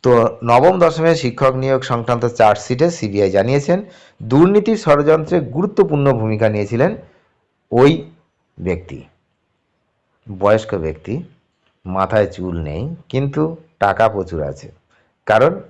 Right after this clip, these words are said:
এই সব করেছিলেন। দু হাজার বাইশ সালে তাকে গ্রেপ্তারও করে সিবিআই।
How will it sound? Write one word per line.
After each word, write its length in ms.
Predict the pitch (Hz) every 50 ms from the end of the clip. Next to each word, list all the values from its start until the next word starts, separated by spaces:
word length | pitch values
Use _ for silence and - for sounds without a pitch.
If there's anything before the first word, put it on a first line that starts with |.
| _ _ _ - 120
এই 60 | 117 104 -
সব 120 | 123 104 - - -
করেছিলেন। 380 | 80 76 - - - - 64 _ _ -
দু 60 | 110 123 147
হাজার 180 | 160 175 165 143 135
বাইশ 180 | 139 165 165 160 -
সালে 180 | 175 165 180 185 185 - - _ _ - -
তাকে 180 | 113 110 123 117 104
গ্রেপ্তারও 400 | 107 110 110 - - 123 139 151 135 113
করে 140 | 92 98 104 98 -
সিবিআই। 380 | 76 65 58 62 62 62 -